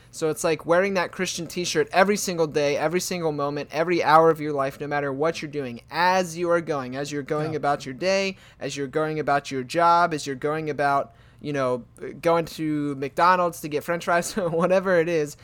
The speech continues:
Speaker 2: <laughs>
Speaker 1: as you are going, make disciples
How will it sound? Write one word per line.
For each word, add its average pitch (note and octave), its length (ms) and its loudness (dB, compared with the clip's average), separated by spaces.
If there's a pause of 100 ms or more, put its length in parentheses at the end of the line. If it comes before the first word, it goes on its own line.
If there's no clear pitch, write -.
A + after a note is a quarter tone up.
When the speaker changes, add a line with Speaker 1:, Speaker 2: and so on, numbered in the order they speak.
Speaker 2:
<laughs> F#3+ 140 -4
Speaker 1:
as F#3 360 2
you F3 140 0
are D#3 100 2
going, C#3 480 -4 (320)
make D#3 280 -2
disciples D3 680 -4